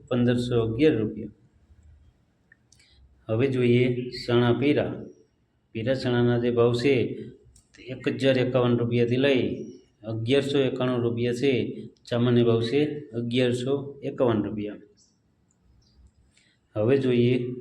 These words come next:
વાલ દેશી. દેશી વાલના જે ભાવ છે તે પાંચસો એક રૂપિયાથી લઈ એક હજાર એકતાલીસ રૂપિયા છે.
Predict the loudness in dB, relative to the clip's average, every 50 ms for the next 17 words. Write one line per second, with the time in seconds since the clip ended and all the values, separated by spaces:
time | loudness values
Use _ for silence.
0 | -12 -10 -8 -2 0 2 4 4 4 2 2 2 4 4 4 2 0 -4 -6 -8
1 | -10 -12 -16 -18 -20 -20 -20 -20 _ _ _ _ -4 -4 -4 -2 -2 -2 0 2
2 | 2 2 2 2 0 0 0 0 2 2 2 2 2 2 2 0 0 0 -2 -4
3 | -6 -10 -14 -16 -18 -16 _ -6 -4 -2 -2 -2 -2 -2 0 0 0 0 -2 -4
4 | -4 -4 -2 -2 -4 -2 -2 -2 0 0 0 0 -2 -4 -6 -8 -12 -16 -18 _
5 | _ _ _ -14 -14 -10 -6 -6 -4 -2 0 2 2 2 0 0 -2 0 0 2
6 | 0 0 -2 -2 -2 -4 -4 -2 0 0